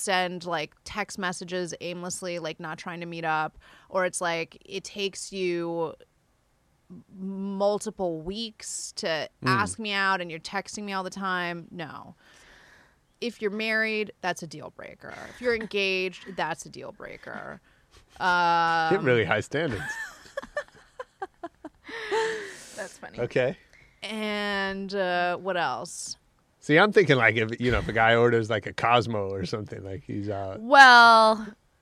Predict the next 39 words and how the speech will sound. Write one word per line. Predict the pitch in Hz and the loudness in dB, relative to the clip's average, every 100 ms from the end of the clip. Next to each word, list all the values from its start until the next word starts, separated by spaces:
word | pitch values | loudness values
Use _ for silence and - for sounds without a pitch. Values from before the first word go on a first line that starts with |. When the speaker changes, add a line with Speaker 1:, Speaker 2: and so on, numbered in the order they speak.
| _ _ _ _ _ _ - | _ _ _ _ _ _ -14
Speaker 3:
well, | 214 196 165 160 | -2 0 0 8
Speaker 2:
What | 160 | 8
Speaker 1:
That's | 165 | 10
more | 185 | 8
of | 165 | 8
Speaker 2:
drink? | 170 | 8
Speaker 1:
a | |
red | 190 180 170 | 2 0 -2
Speaker 2:
What, | - 151 | 8 8
Speaker 1:
flag. | 208 131 | 8 6
Speaker 2:
what | 160 190 | 4 6
drink? | 165 147 117 | 6 6 4
Speaker 3:
That's | 285 320 - | 4 4 4
more | 320 285 | 6 6
Speaker 1:
That's | 240 254 | 8 6
Speaker 3:
of | 277 | 8
a | |
red | 320 | 8
Speaker 1:
more | 285 | 8
of | 349 | 6
a | 339 | -2
Speaker 3:
flag. | 294 | -2
Speaker 1:
red | 151 - | -2 -6
flag. | - 90 | -6 4
Speaker 2:
So | 143 | 6
what | 143 190 | 8 8
drinks? | 170 165 143 117 110 - - - - - - - - - - - | 6 4 6 4 2 -6 -12 -16 -20 -20 -20 -20 -20 -20 -8 0
Like, | 117 | 2
you're | 139 147 | 6 6
on | 185 | 6
a | 180 | 6
date, | 123 104 - | 6 4 6
first | 143 147 | 6 6
date. | - 92 92 - _ - | 2 -4 -4 -14 _ -12
Speaker 1:
Yeah. | 160 - _ _ _ | -12 -12 _ _ _
Speaker 2:
It's | - | -2
going | 135 131 | 2 2
pretty | 117 123 | 4 2
well. | 113 110 104 98 - | 4 6 6 2 -2